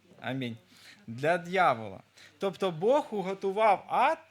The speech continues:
для неслухняних йому слугам. Але людина по своїй грішній природі, вона, якщо не послухається повелінь Божих, потрапить куди? Туди же.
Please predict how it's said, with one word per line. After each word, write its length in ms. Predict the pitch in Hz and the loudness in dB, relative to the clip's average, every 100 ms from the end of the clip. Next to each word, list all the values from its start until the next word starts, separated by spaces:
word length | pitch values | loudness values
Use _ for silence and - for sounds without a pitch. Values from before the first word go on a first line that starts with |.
| _ _ _ _ - | _ _ _ _ -18
для 280 | 135 175 220 | -6 -2 0
неслухняних 920 | 220 214 214 - 208 226 247 226 - | -2 -4 -8 -6 0 0 0 -4 -6
йому 420 | 175 180 190 196 - | -8 -6 -8 -10 -14
слугам. 560 | - 208 202 131 107 - - - - - - - - | -10 -4 -4 -6 -10 -14 -20 -20 -20 -20 -20 -20 -10
Але 300 | - 165 208 | 4 4 6
людина 520 | 220 254 190 196 196 196 | 4 2 2 2 0 -6
по 180 | 214 | -8
своїй 340 | 208 226 262 233 | -8 -6 -2 -2
грішній 540 | 165 185 220 - 190 | -2 -6 -6 -8 -10
природі, 720 | 175 180 170 147 131 127 151 214 - _ _ _ _ _ _ - _ _ _ _ _ | -10 -4 -4 -2 -4 -4 -8 -12 -18 _ _ _ _ _ _ -20 _ _ _ _ _
вона, 460 | 135 156 175 180 196 | -4 0 2 2 2
якщо 380 | 196 196 - 240 | 0 -2 -2 0
не 200 | 233 262 | 0 0
послухається 1000 | 247 220 - 226 233 - 143 127 - 107 135 | -2 -4 -4 -4 -4 -4 -6 -8 -12 -12 -12
повелінь 480 | - 170 185 190 170 | -8 -4 -2 -2 -6
Божих, 520 | 139 139 131 143 202 - _ _ _ _ _ _ _ _ | -6 -4 -4 -4 -8 -12 _ _ _ _ _ _ _ _
потрапить 520 | 175 180 220 233 214 | -2 4 6 4 -2
куди? 400 | - 196 180 127 117 _ _ _ _ _ - - _ _ _ | -6 -4 -4 -4 -10 _ _ _ _ _ -20 -20 _ _ _
Туди 420 | 220 226 294 220 | -6 -4 -2 -2
же. 160 | 123 | -4